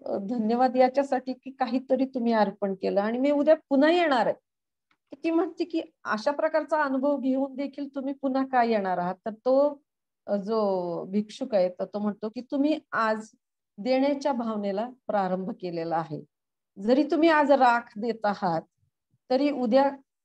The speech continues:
हीच भावना तुमची भगवंत वृद्धिंगत करतील." आणि प्रभुपाद नेहमी ही गोष्ट सांगायचे यज्ञाच्या बाबतीमध्ये किंवा देण्याच्या बाबतीमध्ये.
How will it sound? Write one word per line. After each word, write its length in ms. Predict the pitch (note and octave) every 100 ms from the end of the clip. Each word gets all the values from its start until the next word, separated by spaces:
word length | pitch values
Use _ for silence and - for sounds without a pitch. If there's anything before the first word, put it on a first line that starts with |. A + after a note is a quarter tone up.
| _ _ _ _ _
हीच 300 | - D4+ C#4+
भावना 420 | C#4 A#3+ F#3+ G3
तुमची 440 | G#3 G#3+ G3 - G#3+
भगवंत 600 | G3 F#3 F#3+ G3 F#3+ E3+ D3+ - _ _ _ _ -
वृद्धिंगत 580 | G#3 G3 B3+ B3+ C4 -
करतील." 400 | G#3+ F3 E3+ D3+ - _ - _ -
आणि 160 | G3+
प्रभुपाद 560 | A3 C4 C4 C4+ D4 B3
नेहमी 300 | C4 C#4+ C#4+
ही 160 | C#4 C#4
गोष्ट 400 | A#3 A#3 - G#3+
सांगायचे 580 | G#3+ F#3+ E3+ D#3+ - -
यज्ञाच्या 520 | G3 F#3 F#3+ F#3 F#3+
बाबतीमध्ये 640 | F#3 F#3 - F3+ F3 F3
किंवा 280 | F#3+ - F#3+
देण्याच्या 500 | G3 A#3 B3+ C#4 D4
बाबतीमध्ये. 640 | A#3+ A3 - F#3 E3+ F3+